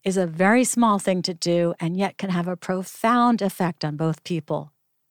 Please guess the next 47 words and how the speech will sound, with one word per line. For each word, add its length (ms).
One 160
of 80
my 160
favorite 440
quotes 380
is 80
from 240
Mother 260
Teresa. 640
"Not 240
all 180
of 120
us 160
can 160
do 120
great 320
things, 640
but 100
we 140
can 160
do 100
small 400
things 380
with 100
great 280
love." 520
I 200
have 180
found 340
that 140
the 100
benefit 540
of 180
doing 320
these 200
small 380
things 540
not 300
only 280
helps 360
me 180
maintain 480
a 80
positive 440
outlook 380
on 140
life, 420